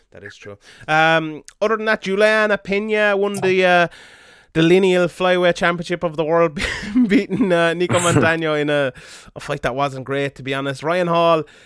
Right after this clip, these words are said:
Speaker 1: beat Darnell, my boy Darren Elkins in not a great night for Team Sheehan. I love
Speaker 2: Yeah,
Speaker 1: that fight.
Speaker 2: that was a really nice, um,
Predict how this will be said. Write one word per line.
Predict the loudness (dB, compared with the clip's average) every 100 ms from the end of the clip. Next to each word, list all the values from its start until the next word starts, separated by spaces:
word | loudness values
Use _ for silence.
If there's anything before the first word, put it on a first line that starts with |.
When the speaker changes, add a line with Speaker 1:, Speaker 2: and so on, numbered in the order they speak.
| -8 -2
Speaker 1:
beat | -2 -2 0
Darnell, | 0 2 0
my | 0 2
boy | 2
Darren | 2 2 2
Elkins | 0 -2 -2
in | 0
not | 2
a | 4
great | 2 2
night | -2
for | -4
Team | -6 -6
Sheehan. | -6 -6 -6 -8 -12 -4
I | 4
love | 4 4 4
Speaker 2:
Yeah, | 4 4
Speaker 1:
that | 4
fight. | 4
Speaker 2:
that | 6
was | 6
a | 6
really | 4 4 4
nice, | 4 2 2
um, | 2 4 4 4 2 0